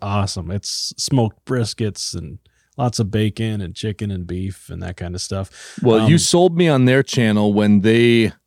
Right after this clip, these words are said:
Speaker 2: they did the Impossible Burger <laughs> versus the Barbecue Pit Burger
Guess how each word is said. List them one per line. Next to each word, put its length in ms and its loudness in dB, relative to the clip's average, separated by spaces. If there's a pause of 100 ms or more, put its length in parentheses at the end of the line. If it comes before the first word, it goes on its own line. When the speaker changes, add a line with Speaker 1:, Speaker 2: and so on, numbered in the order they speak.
(200)
Speaker 2:
they 240 0
did 240 2
the 140 4
Impossible 720 0
Burger 640 -4 (140)
<laughs> 540 -8 (580)
versus 600 4
the 200 6
Barbecue 680 0
Pit 360 0
Burger 500 -4